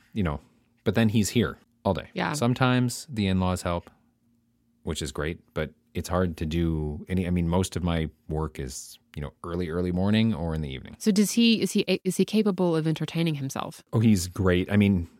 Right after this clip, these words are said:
Speaker 1: he's an only child. So that's one thing that I think, at least in my experience, only children are really good at, is, you know,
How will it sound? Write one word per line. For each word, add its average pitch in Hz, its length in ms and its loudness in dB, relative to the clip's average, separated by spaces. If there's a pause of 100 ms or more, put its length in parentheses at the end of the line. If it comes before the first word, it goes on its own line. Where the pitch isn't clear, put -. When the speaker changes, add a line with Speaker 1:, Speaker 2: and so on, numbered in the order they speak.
(160)
Speaker 1:
he's 95 200 -4
an 90 80 0
only 85 200 0
child. 65 440 -6 (180)
So 76 240 -6
that's 78 220 -4
one 76 240 -4
thing 76 240 -4
that 73 120 -6
I 67 80 -8
think, 67 360 -12 (640)
at 85 180 -4
least 90 220 -2
in 82 60 -4
my 73 140 -2
experience, 67 440 -8
only 69 160 -8
children 67 280 -8
are 65 80 -8
really 65 180 -10
good 62 180 -12
at, 57 160 -14 (540)
is, 71 460 -10
you 82 80 -6
know, 67 140 -10